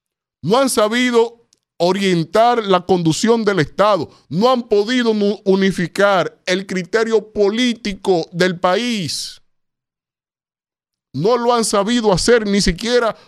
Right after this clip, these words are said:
con un problemita de un bendito canal, y le han dado unas dimensiones que eso no tenía por qué haber llegado ahí,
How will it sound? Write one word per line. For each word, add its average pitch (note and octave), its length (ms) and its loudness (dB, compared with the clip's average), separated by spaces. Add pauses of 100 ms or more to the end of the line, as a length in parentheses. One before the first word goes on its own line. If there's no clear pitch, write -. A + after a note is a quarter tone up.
(160)
con F#3+ 140 -6
un B3+ 160 -6
problemita A3+ 720 0
de G#3+ 60 -2
un A3+ 120 -2
bendito G3+ 560 -2
canal, G#3+ 400 0
y G3 60 -2
le A#3+ 100 -2
han B3 100 -4
dado A#3+ 180 0
unas A#3 200 -2
dimensiones G#3+ 880 0 (260)
que G#3+ 80 0
eso A3+ 180 2
no A#3 200 2
tenía A3+ 420 2
por F3 240 0
qué A#3 80 0
haber A3+ 240 2
llegado G3+ 480 2
ahí, A#3+ 480 0